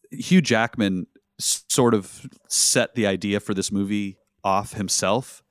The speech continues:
He described he wanted to play a role in an Unforgiven, The Wrestler, and I'm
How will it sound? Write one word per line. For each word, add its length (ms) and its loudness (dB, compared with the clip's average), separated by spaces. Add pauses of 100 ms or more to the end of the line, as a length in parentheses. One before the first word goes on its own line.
(120)
He 180 0
described 480 0
he 240 -2
wanted 380 0
to 120 -4
play 300 -2
a 100 0
role 460 0
in 160 -6
an 260 -10
Unforgiven, 920 -2 (420)
The 140 0
Wrestler, 760 -2
and 240 -8 (160)
I'm 120 -20